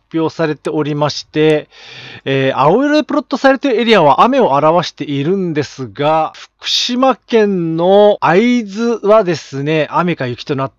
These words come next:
ております。えー、さらに、新潟県の下越、こちらは雨の予報ですね。えー、雪の予報は、新潟県は、あ、発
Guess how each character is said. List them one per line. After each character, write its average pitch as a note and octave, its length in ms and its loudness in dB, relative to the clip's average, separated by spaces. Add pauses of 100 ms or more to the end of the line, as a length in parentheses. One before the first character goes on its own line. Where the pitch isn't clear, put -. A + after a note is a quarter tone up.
(160)
て B2+ 120 -10
お B2 120 -8
り A#2+ 80 -10
ま A2 100 -12
す。 - 400 -18 (600)
え C3+ 360 -2
ー、 - 20 -10
さ F#3 300 -2
ら E3+ 100 0
に、 D#3 480 -4
新 F#3 440 -2
潟 G#3 260 2
県 D3+ 400 -6
の A2+ 240 -8 (100)
下 - 240 -4
越、 C#3 800 -4
こ D#3+ 160 -12
ち - 260 -10
ら C4+ 220 4
は C4 320 2
雨 G#3 180 0
の F3+ 100 -2
予 D3+ 120 0
報 C#3 320 -4
で C3+ 100 -6
す A#2+ 140 -12
ね。 B2+ 280 -6 (520)
え B2 80 -10
ー、 - 20 -6
雪 B2 340 -8
の D#3+ 120 -2
予 D#3+ 180 0
報 D#3+ 400 -2
は、 F3 320 2
新 F#3+ 340 -4
潟 B3 280 -2
県 F#3+ 300 -2
は、 G#3 420 0
あ、 B2+ 40 -2
発 - 240 -10